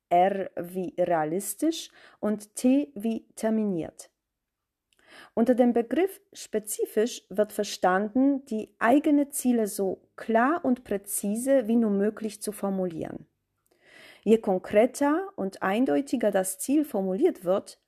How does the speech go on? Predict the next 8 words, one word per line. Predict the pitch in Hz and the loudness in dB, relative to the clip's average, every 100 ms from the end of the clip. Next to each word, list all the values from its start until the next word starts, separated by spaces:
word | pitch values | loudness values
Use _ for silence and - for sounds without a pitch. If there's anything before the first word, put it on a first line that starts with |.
| _ | _
umso | 240 294 294 - | 2 2 2 -2
einfacher | 196 226 - 254 254 277 330 370 | -2 -4 -4 -4 -2 -4 -4 -6
entsteht | - 220 - 254 254 | -10 -10 -2 -2 -2
die | 208 | -4
Basis | - 160 165 185 262 285 - _ _ | -2 -2 -2 0 -2 -2 -10 _ _
für | - | 0
die | 285 | 4
Messbarkeit. | 285 202 - - - - 170 - - | 6 4 0 -8 -8 -8 -8 -8 -14